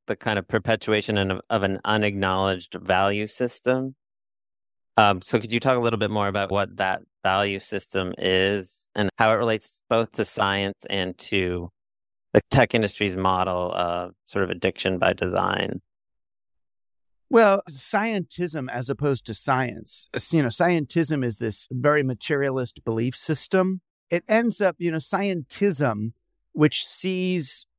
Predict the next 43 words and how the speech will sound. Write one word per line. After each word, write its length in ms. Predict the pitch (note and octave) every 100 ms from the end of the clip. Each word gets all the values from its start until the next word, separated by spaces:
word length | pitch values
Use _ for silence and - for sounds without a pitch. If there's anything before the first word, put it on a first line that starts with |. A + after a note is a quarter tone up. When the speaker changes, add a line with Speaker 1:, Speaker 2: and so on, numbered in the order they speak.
| _ _ _ _ _
Speaker 2:
you 200 | F#3 F3
know, 100 | D3+
even 280 | F3 E3 D#3
life 320 | C#3 C#3 A#2+ -
as 180 | A#2+ G#2+
just 520 | - D3 B2+ - -
a 100 | B2
chemical 540 | - C#3 C3+ B2 A#2+
process, 880 | - D#3 B2+ B2 - A#2+ - - -
that 180 | B2+ B2+
there's 220 | C#3+ C3+
nothing 520 | D3 E3 E3 - C#3+ C3
going 340 | C#3 C#3 C3
on 300 | C3 B2 A#2+
here. 280 | A2 G2+ A#2+
Human 340 | C3 D#3 C3+
beings 380 | C3+ D3+ D3+ B2
aren't 300 | C#3 D3 B2+
even 260 | C#3 B2 A#2+
conscious. 640 | G#2+ A#2 B2 A2+ G2+ - - _ _ -
We're 200 | C#3+ C3
just, 500 | B2 C3 - - - _ -
consciousness 580 | E3+ F3 E3+ E3+ D3
is 160 | D#3 C3
an 100 | C#3+
illusion 480 | C3 C#3+ D#3 C3 B2
perpetrated 800 | C#3+ D3 D3+ - C3+ B2 A#2 A2
by 200 | B2 B2+
our 140 | A#2+
genes 540 | A#2 C#3+ C3 A2+ G#2+ -
to 120 | C3+
get 180 | C3 B2
us 200 | B2 -
to 340 | - A#2+ G#2 - _ _ -
kev-, 240 | C#3+ B2+
keep 260 | - E3+ D#3
the 100 | C3+
D 220 | D3+ D3
N 100 | C#3+
A 140 | C3
going. 380 | B2+ C#3+ B2 A2+
There, 120 | C3
there's 260 | B2+ C3+